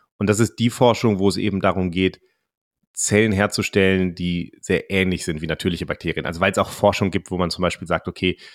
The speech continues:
wir versuchen jetzt aus völlig künstlichen Bausteinen etwas herzustellen, was Leben quasi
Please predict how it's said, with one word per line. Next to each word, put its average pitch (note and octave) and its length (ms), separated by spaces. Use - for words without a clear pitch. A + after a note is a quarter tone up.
wir F2+ 200
versuchen F#2 400
jetzt E2 180
aus D2+ 140
völlig - 520
künstlichen F#2+ 600
Bausteinen E2+ 840
etwas - 380
herzustellen, E2+ 840
was D#2+ 360
Leben G2 680
quasi E2+ 560